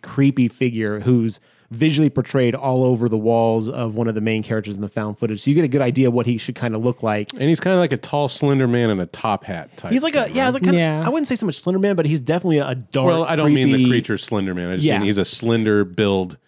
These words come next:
Speaker 1: Yes,
Speaker 2: uh,
Speaker 1: very
Speaker 2: character.
Speaker 3: And he's, like, in all
Speaker 2: Taller.
Speaker 3: black, which
Speaker 2: Yeah.
Speaker 3: is, yeah, like,
Speaker 1: very
Speaker 3: Slender Man.
Speaker 1: creepy, and he has, like, this very awkward way of moving. But yeah, every time you blink, he's closer and closer.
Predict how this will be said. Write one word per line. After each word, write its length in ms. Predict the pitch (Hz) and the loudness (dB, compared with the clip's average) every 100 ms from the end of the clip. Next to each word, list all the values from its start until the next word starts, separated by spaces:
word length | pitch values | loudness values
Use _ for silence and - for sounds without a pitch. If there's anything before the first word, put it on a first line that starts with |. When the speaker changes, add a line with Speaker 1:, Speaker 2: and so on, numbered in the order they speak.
| _ _ _ - | _ _ _ -2
Speaker 1:
Yes, 260 | 156 120 | 0 2
Speaker 2:
uh, 200 | 104 95 | 2 0
Speaker 1:
very 60 | - | 0
Speaker 2:
character. 340 | - 170 185 180 | 0 2 4 4
Speaker 3:
And 80 | |
he's, 120 | 214 220 | 4 4
like, 120 | 208 | 2
in 80 | 196 | 2
all 140 | 196 | 2
Speaker 2:
Taller. 100 | 190 | 0
Speaker 3:
black, 400 | 151 151 151 - | 0 0 -2 -4
which 220 | 156 147 - | -4 -4 -4
Speaker 2:
Yeah. 40 | |
Speaker 3:
is, 100 | 143 | -6
yeah, 320 | 151 165 143 | -6 -6 -6
like, 220 | 135 139 131 | -6 -6 -4
Speaker 1:
very 380 | 160 180 185 | -2 0 0
Speaker 3:
Slender 60 | 139 | -2
Man. 60 | 139 | 0
Speaker 1:
creepy, 280 | 156 147 135 | 2 2 2
and 80 | 131 | 2
he 60 | |
has, 120 | 143 135 | 2 0
like, 100 | 127 | -2
this 100 | 113 | -4
very 280 | 135 151 - | -4 -4 -4
awkward 320 | 123 120 139 | -4 -2 0
way 160 | 127 127 | 2 2
of 100 | 113 | 0
moving. 680 | 117 123 127 135 131 131 131 | 0 2 2 2 0 0 -2
But 200 | 131 139 | -2 -2
yeah, 100 | 135 117 | -2 -2
every 120 | 156 | -2
time 160 | 170 180 | 0 -2
you 60 | |
blink, 280 | 139 156 160 | 0 -2 -2
he's 220 | - 131 | -2 -4
closer 420 | - 135 131 131 | -2 -2 0 0
and 100 | 120 | -4
closer. 600 | 113 - 202 - 120 107 | -2 0 2 2 -2 -2